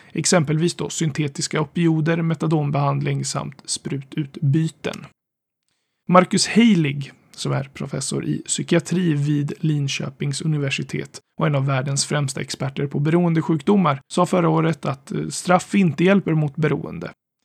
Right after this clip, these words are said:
Enligt Heilig har Sverige haft en unikt repressiv policy som har gjort att vi har förvärrat de grundläggande processer som gör att personer som går in i ett bruk där en minoritet utvecklar beroendeproblem blir allt mer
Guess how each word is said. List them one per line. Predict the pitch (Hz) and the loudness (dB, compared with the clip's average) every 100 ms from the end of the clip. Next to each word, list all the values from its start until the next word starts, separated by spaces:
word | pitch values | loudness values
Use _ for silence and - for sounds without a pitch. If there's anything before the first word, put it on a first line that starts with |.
| _ | _
Enligt | 170 175 170 | 4 4 4
Heilig | 156 165 160 165 160 156 | 4 4 4 2 0 -2
har | 143 151 | 0 0
Sverige | 143 - 147 143 | 0 0 0 0
haft | 139 - | -2 -4
en | 147 151 | -4 0
unikt | 160 170 202 - | 2 2 2 0
repressiv | 165 165 160 165 - 139 | 0 0 0 -2 -2 -6
policy | - - 143 - - 135 _ _ _ - | -6 -6 -6 -6 -8 -10 _ _ _ -2
som | 185 | 4
har | |
gjort | 185 170 - | 4 4 0
att | 156 - | -4 -2
vi | 151 | 0
har | 143 143 147 | 0 0 -2
förvärrat | - 185 160 185 180 | 0 4 4 4 2
de | - 156 | 0 0
grundläggande | 151 165 147 147 147 143 | 2 2 2 0 0 -2
processer | 143 165 - 135 - 139 | -2 -2 -2 -4 -2 -2
som | 139 147 151 | -2 -2 0
gör | 139 139 - | 0 -2 -2
att | 143 - - - | -8 -10 -18 -10
personer | - 151 139 139 139 | -4 -2 -2 -2 -2
som | 147 160 | -2 2
går | 170 175 165 | 4 4 4
in | 190 196 196 | 4 6 6
i | |
ett | 175 - | 4 2
bruk | 156 175 135 - _ _ - | 2 2 -4 -10 _ _ -2
där | 151 | 0
en | 151 | 2
minoritet | 156 160 156 147 180 147 - | 2 2 0 0 0 0 0
utvecklar | 156 139 156 139 147 139 | -2 -2 -6 -4 -4 -2
beroendeproblem | 143 151 147 143 143 - 156 170 139 139 _ - | -2 -2 -2 -2 -4 -4 0 0 0 -6 _ -2
blir | 170 | 2
allt | 165 156 143 | 4 2 0
mer | 160 151 143 | 0 0 -2